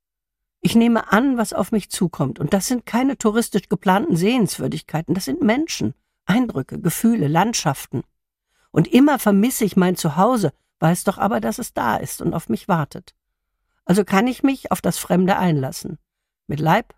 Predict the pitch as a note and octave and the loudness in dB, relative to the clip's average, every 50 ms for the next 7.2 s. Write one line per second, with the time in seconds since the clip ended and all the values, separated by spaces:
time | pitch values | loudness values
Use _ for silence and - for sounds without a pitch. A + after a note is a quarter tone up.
0 | _ _ - D#3+ - - - D#3 D#3 F3 - - - - D3+ - - C3+ C#3 C#3 | _ _ -10 -8 -8 -4 -2 -2 -2 -2 -4 -4 -4 -4 -4 0 0 0 0 0
1 | C3 B2 - - - - E3 F3+ G#3+ A3+ G3 A3 - - - - - F#3 F#3 E3 | -2 -4 -6 -8 -6 0 0 2 2 2 0 0 -2 -6 -10 -6 -2 0 0 2
2 | D#3+ F#3 G3+ F#3 - - - _ _ _ _ _ _ _ _ _ - - - - | 0 0 -2 -2 -6 -8 -10 _ _ _ _ _ _ _ _ _ -8 -6 0 2
3 | F#3+ G#3 A3+ A3 A3+ A3+ F3 D#3 - E3 G3 A#3+ C4 - - - B3+ B3+ C4+ C4+ | 2 2 4 2 2 0 0 2 2 2 2 2 -2 -4 -4 -2 0 0 0 0
4 | C#4+ D4 _ _ _ _ _ _ _ _ _ - - F#3 F3+ - - - F3 G3+ | -2 -4 _ _ _ _ _ _ _ _ _ -2 0 0 0 0 0 0 0 2
5 | G#3+ A#3+ A#3 G#3 G#3+ A3 A#3 G3+ F3+ A3+ A#3+ A3+ F#3 E3 D#3+ C#3 C#3 C3+ - D#3 | 2 0 0 0 0 0 0 0 2 4 4 4 4 2 0 0 -2 -2 -4 -6
6 | C#3+ - - C3+ C3 B2+ - E3 G#3 - - C#4 D#4+ E4 - C3+ - - - - | -8 -4 -2 0 0 2 4 4 4 4 6 4 4 4 2 0 -2 0 2 2
7 | F3+ A#3 C#4+ | 4 4 2